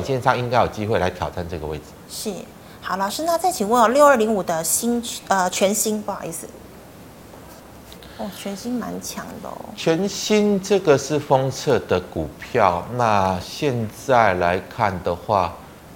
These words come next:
Speaker 1: 其实没有条件往上涨，因为整个封测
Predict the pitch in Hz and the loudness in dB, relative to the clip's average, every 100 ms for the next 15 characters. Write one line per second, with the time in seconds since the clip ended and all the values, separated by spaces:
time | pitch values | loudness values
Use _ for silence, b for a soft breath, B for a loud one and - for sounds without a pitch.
0 | - - - - - - - - - - | -20 -20 -20 -20 -20 -20 -20 -20 -20 -20
1 | - - - 165 143 107 143 117 - 95 | -20 -20 -10 -4 -2 2 2 2 2 0
2 | 98 120 101 82 78 - 98 - 98 80 | 0 -2 -2 -6 -6 -6 -6 -4 -4 -4
3 | 113 139 135 85 101 95 113 117 - - | -2 -2 -4 -2 -2 -2 -4 -4 -8 -2
4 | 117 | 0